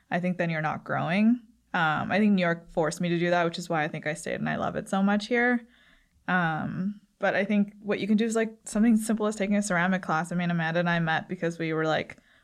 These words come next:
"Why not commit to this eight-week program? <laughs> Why not learn something new, kind of, like, put our phone down and, like, create something?"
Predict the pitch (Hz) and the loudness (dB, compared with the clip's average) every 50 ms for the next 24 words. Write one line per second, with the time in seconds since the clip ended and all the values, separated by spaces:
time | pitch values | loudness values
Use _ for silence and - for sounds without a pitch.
0 | _ _ 190 190 180 175 170 156 156 - 180 170 - - - 180 175 - - - | _ _ 0 0 2 2 0 0 -2 -2 -4 -4 -4 -4 -6 -8 -8 -6 -6 -6
1 | - - - - - - - - - - - - - - 240 220 220 - 277 233 | -4 -4 -6 -8 -8 -6 -6 -6 -6 -6 -8 -4 0 0 0 0 2 0 0 2
2 | 208 196 202 202 175 170 180 180 190 208 214 220 208 214 202 202 196 190 185 185 | 2 2 2 0 0 2 2 4 4 4 4 2 2 4 4 4 4 4 4 4
3 | 180 180 180 175 175 - 180 180 170 180 180 170 175 - 185 180 190 190 165 165 | 4 4 2 0 0 0 -2 0 0 0 -2 -2 0 0 0 0 0 -2 -4 -2
4 | 170 170 175 165 165 165 170 165 160 160 156 - 90 - - - - 180 160 165 | -2 0 0 2 2 2 0 0 -2 -2 -4 -4 -6 -6 -8 -6 -4 -2 -2 -2
5 | - - 170 165 170 - - - - 208 214 - | -4 -6 -10 -8 -8 -6 -6 -2 -2 -2 -2 -2